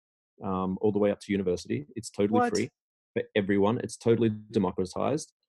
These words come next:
Speaker 1: um, which is fantastic. So there's a, a lot of intelligent people here,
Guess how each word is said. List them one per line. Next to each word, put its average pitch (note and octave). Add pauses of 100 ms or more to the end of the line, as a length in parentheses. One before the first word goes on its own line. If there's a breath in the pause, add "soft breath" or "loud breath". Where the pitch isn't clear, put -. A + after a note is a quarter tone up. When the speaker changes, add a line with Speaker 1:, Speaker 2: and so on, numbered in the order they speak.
(180)
Speaker 1:
um, G2
which G2+
is A2
fantastic. G2+
So G#2+
there's G2+
a, G2
a F#2
lot A2
of A#2
intelligent G2
people F2+
here, G#2